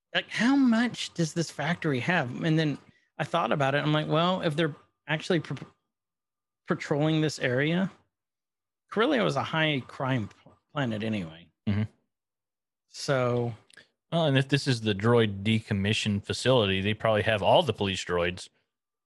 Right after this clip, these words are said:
Speaker 2: Like, "Okay, we're just gonna use you guys till it's
Speaker 1: Good
Speaker 2: time
Speaker 1: point.
Speaker 2: for you to," yeah.
Speaker 1: Well, and because the,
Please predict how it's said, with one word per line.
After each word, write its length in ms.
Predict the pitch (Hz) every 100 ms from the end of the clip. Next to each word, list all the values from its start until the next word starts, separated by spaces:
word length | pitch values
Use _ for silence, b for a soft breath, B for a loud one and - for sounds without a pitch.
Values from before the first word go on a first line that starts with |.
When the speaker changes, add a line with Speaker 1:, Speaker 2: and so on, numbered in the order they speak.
| -
Speaker 2:
Like, 160 | 98 131
"Okay, 180 | 135 117
we're 80 | 120
just 140 | 127
gonna 100 | 127
use 180 | 120 117
you 80 | 113
guys 260 | 107 107
till 120 | - 104
it's 80 | -
Speaker 1:
Good 80 |
Speaker 2:
time 80 | 104
Speaker 1:
point. 60 | 107
Speaker 2:
for 60 |
you 160 | 98 92
to," 140 | 92 - _ -
yeah. 180 | 90 85 - _ _ _ _ _ _ _
Speaker 1:
Well, 240 | 202 214 208
and 200 | 185 175
because 300 | 180 190 170
the, 180 | 165 147